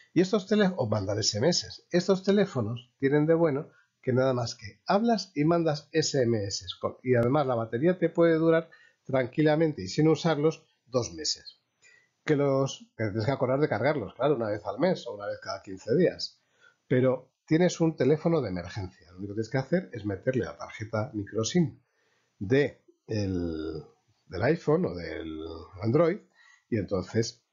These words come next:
puedes hablar por teléfono porque tienes batería. Lo suyo es que se pueda cargar también a partir de U S B, ¿vale? Em, una cosa muy importante.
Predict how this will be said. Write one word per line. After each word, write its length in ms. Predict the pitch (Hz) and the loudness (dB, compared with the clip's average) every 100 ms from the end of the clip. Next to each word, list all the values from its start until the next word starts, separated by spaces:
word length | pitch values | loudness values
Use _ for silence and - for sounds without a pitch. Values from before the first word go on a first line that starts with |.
| _ | _
puedes 320 | - 98 98 | -2 0 0
hablar 220 | 101 95 - | -2 -4 -6
por 160 | 101 | -8
teléfono 420 | 110 110 - 143 | -4 -4 -2 -2
porque 320 | 147 139 - 92 | 0 -4 -6 -10
tienes 340 | - 87 85 | -10 -12 -12
batería. 460 | - - 131 151 - _ _ - | -14 -8 -4 -4 -6 _ _ -4
Lo 120 | 113 | -2
suyo 400 | - 139 143 156 | 2 2 4 4
es 120 | 180 | 2
que 120 | 180 | -2
se 200 | - 104 | -2 -6
pueda 340 | 92 110 113 117 | -4 0 0 2
cargar 360 | 120 120 127 | 0 0 0
también 460 | 156 156 170 220 - _ | 0 2 2 0 -8 _
a 160 | - 120 | -8 -6
partir 400 | 117 - 117 135 | -6 -4 -2 2
de 200 | 160 - | 0 2
U 180 | 127 113 | 0 2
S 220 | 110 104 | 0 0
B, 280 | 139 190 - _ _ _ _ - | 0 0 -4 _ _ _ _ -4
¿vale? 260 | 101 175 185 - - - _ _ _ _ _ _ _ _ - | 0 0 -2 -14 -18 -18 _ _ _ _ _ _ _ _ 0
Em, 600 | 139 135 131 127 123 131 - | 2 4 4 4 4 2 2
una 220 | 160 190 | 4 4
cosa 240 | 190 185 185 | 2 2 2
muy 380 | 160 160 180 - | 2 4 2 2
importante. 760 | 143 135 139 127 - - - | 0 2 0 0 -6 -14 -20